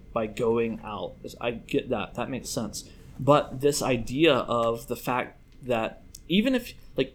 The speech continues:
if you go out and talk to and interact with no one but your group of friends, that that's a significantly different experience than if you go out and there is no one else around you, but you're still having the same quality discussion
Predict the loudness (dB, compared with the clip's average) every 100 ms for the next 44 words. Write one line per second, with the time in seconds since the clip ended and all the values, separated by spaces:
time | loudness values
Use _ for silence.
0 | -2 -2 0 -4 2 6 6 6 6 6
1 | 6 4 0 0 2 2 2 -2 -2 2
2 | 2 2 0 -2 0 -2 -4 -4 0 4
3 | 6 4 2 4 4 4 0 0 0 -2
4 | 0 0 0 -4 -12 -20 -20 -20 -2 0
5 | 2 0 -2 -2 -2 -4 -4 -4 -2 -2
6 | -2 -2 -4 -4 -2 0 -2 -4 -6 -4
7 | -4 0 2 2 2 0 -6 -20 -20 -20
8 | -20 -20 -20 -20 -20 -20 -18 -4 -2 0
9 | 4 4 2 0 0 0 -2 -2 -2 -2
10 | -2 -4 -4 -2 0 -2 -4 0 2 2
11 | 4 4 4 2 0 2 2 2 2 4
12 | 4 0 -4 0 0 2 0 0 -2